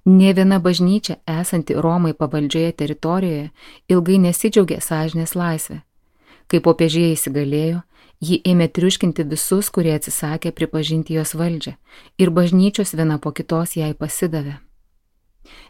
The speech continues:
Didžiojoje Britanijoje krikščionybė įsigalėjo labai anksti.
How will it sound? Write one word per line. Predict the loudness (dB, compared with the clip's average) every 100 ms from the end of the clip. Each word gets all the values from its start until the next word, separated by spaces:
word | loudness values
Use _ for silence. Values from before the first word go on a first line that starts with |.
| -6
Didžiojoje | -4 2 2 2 0
Britanijoje | -2 -2 -2 2 2 0 -2
krikščionybė | -4 -2 0 0 0 -2
įsigalėjo | -4 -4 -2 0 0 -2
labai | 0 -2
anksti. | -2 -6 -8